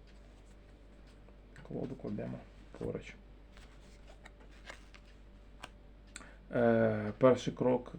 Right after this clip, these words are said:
карта місяць. Ну, вона мені не подобається, тому що дуже багато є прихованого. Е, те, що знаходиться під, е, завісою, або, як я кажу, криється у тінях.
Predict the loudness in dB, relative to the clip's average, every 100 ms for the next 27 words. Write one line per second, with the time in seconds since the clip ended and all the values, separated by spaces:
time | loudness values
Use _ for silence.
0 | -2 0 2 0 -2 0 0 -2 -4 -12
1 | -20 -18 -18 -6 0 2 6 8 8 6
2 | 0 -2 -2 2 2 4 0 -2 -4 -6
3 | -6 -6 -8 -10 -20 -20 -12 -2 0 0
4 | 2 2 6 6 6 4 4 2 -6 -18
5 | -20 -20 -20 -20 -20 -20 -14 -6 -2 2
6 | 4 6 6 4 2 -4 2 4 6 2
7 | 0 -4 -6 -6 -14 -8 -2 0 0 4
8 | 4 4 -4 -2 -2 -2 -10 -20 -20 -20
9 | -20 -8 -4 -2 -2 2 2 2 0 -6
10 | -2 -2 -2 -2 2 4 4 2 0 0
11 | 0 2 0 -2 0 0 0 -2 0 2
12 | 2 -2 -6 -4 -4 -4 -2 0 0 -2
13 | -4 -2 -2 -2 -6